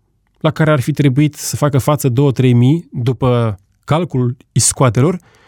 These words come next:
și aceștia au fost fugăriți, au fost și victime, ni se spune acum, treizeci și șase de evrei au fost uciși. E bine,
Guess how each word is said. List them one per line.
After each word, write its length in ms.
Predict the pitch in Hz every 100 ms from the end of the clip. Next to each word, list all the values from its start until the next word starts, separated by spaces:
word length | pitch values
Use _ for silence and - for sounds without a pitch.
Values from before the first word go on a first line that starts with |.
| _ -
și 140 | -
aceștia 680 | 139 127 180 196 - 165 190
au 100 | -
fost 400 | 110 147 156 - _
fugăriți, 800 | - - 170 180 143 135 - _ _ _ _ _ _ _ -
au 80 |
fost 200 | - 131
și 100 | -
victime, 460 | 160 123 107 123 113
ni 100 | 117
se 100 | 117
spune 260 | - 165 131
acum, 420 | 120 135 131 - -
treizeci 300 | 127 135 117
și 100 | 120
șase 340 | - 120 135
de 240 | 127 117 107 _
evrei 360 | - 107 117 110
au 80 | -
fost 240 | - 110 -
uciși. 460 | 120 - 139 - - - - - - - - -
E 60 | -
bine, 340 | 139 247 220